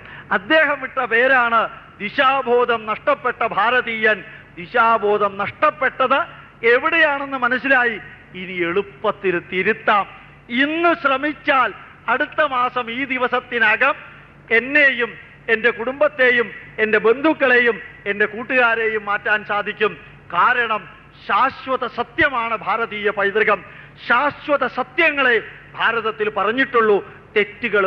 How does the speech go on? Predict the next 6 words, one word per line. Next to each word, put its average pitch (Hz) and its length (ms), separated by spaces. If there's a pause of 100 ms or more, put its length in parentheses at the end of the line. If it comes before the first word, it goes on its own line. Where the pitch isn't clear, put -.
(120)
പറഞ്ഞിട്ടുണ്ടെങ്കിൽ 240 1000 (720)
ഒരു 285 240 (100)
വിഷമവുമില്ലാതെ 262 1000 (380)
തിരുത്തുക, 277 500 (580)
നന്മകള് 254 640 (400)
സ്വീകരിക്കുക, 285 680